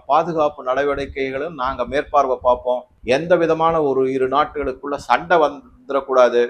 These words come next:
ராணுவ ஆளுமை அதிகரித்து கூடாது எந்த ஒரு நாட்டுமே, அதெல்லாம் நாங்க பார்த்துப்போம்." இதெல்லாம் சின்ன சின்ன விஷயம், எதுவுமே செய்ய மாட்டாங்க, அது வேற விஷயம்.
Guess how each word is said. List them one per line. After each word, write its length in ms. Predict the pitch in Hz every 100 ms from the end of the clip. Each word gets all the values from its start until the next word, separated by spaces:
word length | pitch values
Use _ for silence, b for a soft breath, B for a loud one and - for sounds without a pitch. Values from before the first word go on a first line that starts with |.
| 120
ராணுவ 880 | - 104 123 165 180 165 147 131 123
ஆளுமை 580 | 110 98 127 170 165 151
அதிகரித்து 540 | 123 160 170 156 -
கூடாது 340 | - 127 120 113
எந்த 260 | 113 131
ஒரு 160 | 123 117
நாட்டுமே, 460 | 120 127 120 117 123 _ -
அதெல்லாம் 360 | - 127 139 175
நாங்க 220 | 120 113
பார்த்துப்போம்." 380 | 120 113 107 107
இதெல்லாம் 400 | - 127 123 147
சின்ன 240 | 156 135 147
சின்ன 220 | 143 123
விஷயம், 340 | 113 113 131
எதுவுமே 360 | 113 120 139 156
செய்ய 240 | 156 131
மாட்டாங்க, 440 | 156 135 107 104 147 - _
அது 160 | 104 107
வேற 220 | 120 127
விஷயம். 380 | 104 - 117